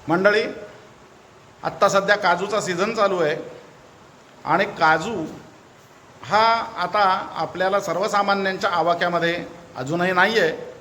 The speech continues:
पण तरीसुद्धा सर्वसामान्यांच्या दृष्टीने एक एक्झॉटिक अशा प्रकारचं प्रॉडक्ट आहे. तर बाजारात मिळणारे हे काजू आपल्यापर्यंत यायला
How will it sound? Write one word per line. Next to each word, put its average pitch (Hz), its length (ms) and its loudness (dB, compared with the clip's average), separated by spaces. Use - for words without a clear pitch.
पण 208 200 -4
तरीसुद्धा 220 400 0
सर्वसामान्यांच्या 202 1000 0
दृष्टीने 185 480 -6
एक 170 300 -6
एक्झॉटिक 180 480 0
अशा 160 280 2
प्रकारचं 185 440 0
प्रॉडक्ट 165 480 0
आहे. 104 160 -4
तर 247 300 4
बाजारात 185 600 2
मिळणारे 196 420 0
हे 208 120 0
काजू 170 540 -2
आपल्यापर्यंत 208 720 0
यायला 170 720 2